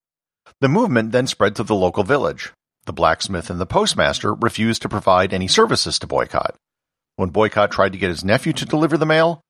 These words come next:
he was threatened. Soon the shopkeepers refused to sell anything to Boycott. He had to get all of his supplies brought in by boat.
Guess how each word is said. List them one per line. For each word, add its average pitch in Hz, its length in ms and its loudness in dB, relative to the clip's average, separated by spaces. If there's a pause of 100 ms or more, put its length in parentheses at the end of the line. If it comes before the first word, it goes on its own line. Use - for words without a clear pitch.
(140)
he - 120 -6
was 90 180 -4
threatened. - 440 0 (720)
Soon 254 240 0
the 262 80 4
shopkeepers 107 640 0
refused 92 380 -6
to - 60 -2
sell 76 260 2
anything 76 340 -6
to 71 40 -8
Boycott. - 520 0 (420)
He 120 100 2
had 151 80 4
to 160 60 -8
get 160 200 2
all - 200 2
of 135 80 2
his 175 100 2
supplies 107 520 4
brought 85 280 4
in 80 180 -4
by 82 180 4
boat. 95 360 2